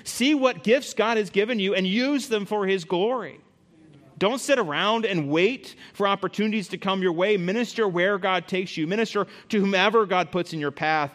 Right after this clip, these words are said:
and learn to go where God is leading and where he is blessing. Very often, we get frustrated because things aren't working like we should, like we think they should, and we think, "Well, this should be doing better," and the, you know. But, but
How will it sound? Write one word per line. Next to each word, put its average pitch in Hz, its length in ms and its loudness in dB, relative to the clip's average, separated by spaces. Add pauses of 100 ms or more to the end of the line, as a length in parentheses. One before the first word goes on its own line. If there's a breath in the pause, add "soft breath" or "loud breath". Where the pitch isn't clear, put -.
(220 loud breath)
and 156 160 0
learn 196 220 0
to 190 80 2
go 175 220 2
where 160 140 -4
God 165 280 -2
is 147 120 -6
leading 156 400 -2
and 139 140 -6
where 156 180 -2
he 147 180 -4
is 123 120 -4
blessing. 135 500 -4
Very 160 240 -2
often, 151 520 -4 (1120 loud breath)
we 151 100 0
get 170 160 -2
frustrated 143 560 -2
because 143 300 -2
things 156 200 -4
aren't 151 160 0
working 143 260 -6
like 131 180 -4
we 131 100 -6
should, - 220 -10
like 139 200 -2
we 143 100 -4
think 147 220 -8
they 139 120 -6
should, 143 260 -4
and 113 80 -6
we 127 60 -6
think, 123 180 -8
"Well, 117 60 -4
this 185 100 -4
should 135 160 -8
be 123 60 -6
doing 117 240 -4
better," 127 260 -4
and 127 140 -8 (260 loud breath)
the, 143 260 -4
you 156 60 -4
know. 147 180 -2
But, 131 240 -14
but 139 160 -6